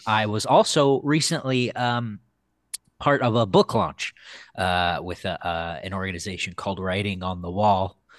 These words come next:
Uh, they do a lot of, um, uh, writing focused,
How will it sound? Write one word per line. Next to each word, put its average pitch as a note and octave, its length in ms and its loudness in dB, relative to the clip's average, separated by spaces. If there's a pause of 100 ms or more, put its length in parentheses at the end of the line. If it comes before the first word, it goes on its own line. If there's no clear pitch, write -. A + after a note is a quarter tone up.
(380)
Uh, E2+ 360 -6
they F2+ 160 -12
do F2+ 220 -10
a - 20 -8
lot E2+ 260 -8
of, E2+ 260 -12
um, E2 420 -8 (1300)
uh, F2+ 400 -6
writing G2+ 580 -4
focused, - 920 -6